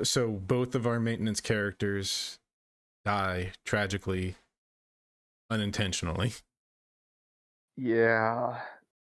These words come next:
Speaker 2: R I P the Rook Man and Polka Dot Man.
Speaker 1: R I P,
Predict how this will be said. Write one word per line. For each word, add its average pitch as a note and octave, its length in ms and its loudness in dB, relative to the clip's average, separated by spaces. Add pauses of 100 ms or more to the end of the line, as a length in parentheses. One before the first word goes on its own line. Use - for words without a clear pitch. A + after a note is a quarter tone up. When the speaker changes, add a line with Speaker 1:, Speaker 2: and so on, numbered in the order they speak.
(180)
Speaker 2:
R C3 220 4
I B2+ 140 6
P B2 500 0
the A2+ 220 -4
Rook A2+ 320 -4
Man A#2+ 500 -4
and G#2+ 380 -12 (140)
Polka A#2 300 -2
Dot G#2+ 220 -2
Man. A#2 480 -6 (180)
Speaker 1:
R A#2 180 0
I A2 120 -2
P, G#2+ 560 -2